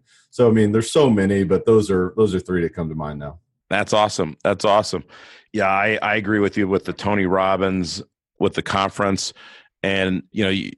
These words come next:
Speaker 2: sometimes when people are busy, or if you haven't kind of reached that level of success, it looks like it's an expensive expenditure, but it's, it's definitely worth it,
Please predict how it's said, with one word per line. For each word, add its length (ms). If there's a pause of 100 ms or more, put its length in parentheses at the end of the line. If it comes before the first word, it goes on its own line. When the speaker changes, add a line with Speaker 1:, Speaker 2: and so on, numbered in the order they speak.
(120)
Speaker 2:
sometimes 560
when 180
people 280
are 100
busy, 600 (200)
or 520 (300)
if 160
you 100
haven't 320 (260)
kind 200
of 80
reached 220
that 180
level 320
of 80
success, 600
it 120
looks 220
like 160
it's 160
an 160
expensive 720
expenditure, 880 (480)
but 360 (180)
it's, 600
it's 180
definitely 420
worth 360
it, 140